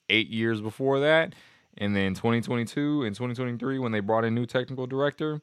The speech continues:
the car is shit. So I'm not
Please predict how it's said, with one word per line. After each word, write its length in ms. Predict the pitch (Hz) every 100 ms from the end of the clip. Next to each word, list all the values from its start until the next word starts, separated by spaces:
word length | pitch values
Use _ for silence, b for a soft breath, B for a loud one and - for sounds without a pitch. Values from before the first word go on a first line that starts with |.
| - _ _ _ _ _ _ _ _ _ _ _ _
the 60 | 104
car 260 | 101 95
is 60 | 95
shit. 320 | - 85 - _ _ _ _ _ _ _ _ _ _ _ _
So 640 | - 117 98 92 90 92 90 90
I'm 560 | 95 101 92 95 92
not 220 | 95 95